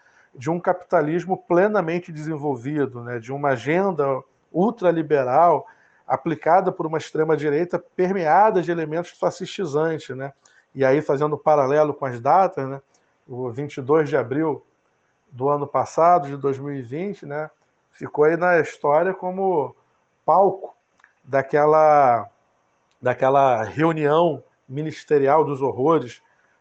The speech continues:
do, do governo Bolsonaro, né? E, e hoje o, o capitalismo brasileiro,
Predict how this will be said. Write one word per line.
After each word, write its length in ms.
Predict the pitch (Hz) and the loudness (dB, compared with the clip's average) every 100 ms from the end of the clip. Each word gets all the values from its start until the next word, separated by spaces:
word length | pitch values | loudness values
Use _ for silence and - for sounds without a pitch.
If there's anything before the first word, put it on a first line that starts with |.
| _ 127 | _ -12
do, 880 | 123 135 131 127 127 123 117 110 110 _ _ _ _ _ | -4 -2 -2 -2 -2 -4 -10 -16 -20 _ _ _ _ _
do 80 | 123 | -8
governo 400 | 131 123 143 139 | -8 0 0 0
Bolsonaro, 840 | 120 135 127 135 123 123 120 117 117 | 0 -2 -2 -10 -4 -2 -2 -4 -12
né? 180 | 123 - _ _ _ _ _ _ | -16 -16 _ _ _ _ _ _
E, 600 | 123 135 135 135 131 135 | -12 -10 -8 -10 -12 -4
e 60 | 151 | 0
hoje 420 | 165 208 196 240 | 4 4 2 -2
o, 500 | 226 180 156 143 - | -2 -4 -8 -12 -16
o 100 | 143 | -8
capitalismo 560 | - - - 151 170 170 | -6 -4 -2 0 -2 0
brasileiro, 680 | 170 156 160 147 180 214 | 0 0 -4 -4 -4 -4